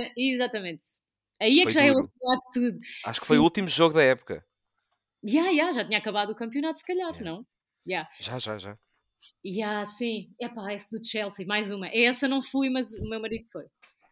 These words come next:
Speaker 1: Pá, sério. Tristeza.
Speaker 2: Sim, essa, essa época foi para esquecer. Essa aí, eh, é para subliminar autenticamente, porque foi dura.
Speaker 1: Hum.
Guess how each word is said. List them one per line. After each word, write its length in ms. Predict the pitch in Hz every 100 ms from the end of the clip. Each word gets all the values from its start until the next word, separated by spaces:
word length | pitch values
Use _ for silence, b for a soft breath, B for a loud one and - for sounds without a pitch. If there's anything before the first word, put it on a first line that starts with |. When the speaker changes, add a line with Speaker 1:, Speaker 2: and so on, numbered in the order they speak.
| _ _ _ _ _ _ _ _ _
Speaker 1:
Pá, 180 | 175 165
sério. 420 | - 180 170 165 160 _ _ _ _ -
Tristeza. 420 | 208 - 196 175
Speaker 2:
Sim, 160 | 123 110
essa, 220 | 110 120
essa 240 | 117 -
época 160 | 117 123
foi 120 | 117
para 80 | 117
esquecer. 440 | - 123 - 87 - -
Essa 240 | 90 -
aí, 460 | 87 87 87 87 87
eh, 280 | 87 87 87
é 40 |
para 120 | - 113
subliminar 640 | - 101 104 107 101 95
autenticamente, 760 | 98 107 - 98 110 92 82 _ _
porque 180 | - -
foi 140 | 90
dura. 240 | 87 87 76
Speaker 1:
Hum. 140 | 78